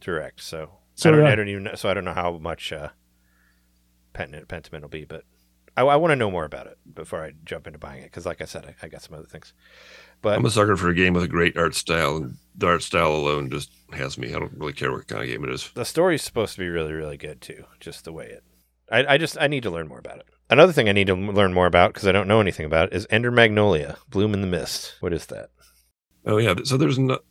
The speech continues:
Speaker 3: there's Ender Lilies. Uh, what's, what's it, is that game called? It's, it's called Ender Lilies, Curse of the something, or maybe it's just called Ender Lilies. I don't know. But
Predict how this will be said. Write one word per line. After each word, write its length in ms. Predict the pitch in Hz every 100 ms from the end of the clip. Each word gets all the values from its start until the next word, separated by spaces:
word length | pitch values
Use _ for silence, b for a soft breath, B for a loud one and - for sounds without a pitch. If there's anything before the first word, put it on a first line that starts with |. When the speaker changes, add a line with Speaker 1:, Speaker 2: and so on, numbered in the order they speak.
| _ _
Speaker 3:
there's 420 | 123 120 107 98 -
Ender 220 | 113 131 95
Lilies. 560 | 82 78 73 - - _ _ -
Uh, 360 | 87 78 76 - - _ _ _ _ _ _ _
what's, 200 | 110 107 -
what's 180 | 110
it, 60 | -
is 80 | 107
that 80 | 110
game 160 | 113
called? 240 | 110 104 - -
It's, 100 | - -
it's 80 | -
called 180 | 101 101
Ender 220 | 107 107
Lilies, 480 | 107 104 104 98 -
Curse 320 | - 104 -
of 80 | 101
the 60 |
something, 320 | - 95 98
or 60 | 92
maybe 180 | 95 87
it's 80 | 87
just 140 | -
called 180 | - -
Ender 160 | 71 64
Lilies. 300 | 50 - -
I 20 | -
don't 100 | -
know. 120 | - _ b b b b b -
But 180 | 82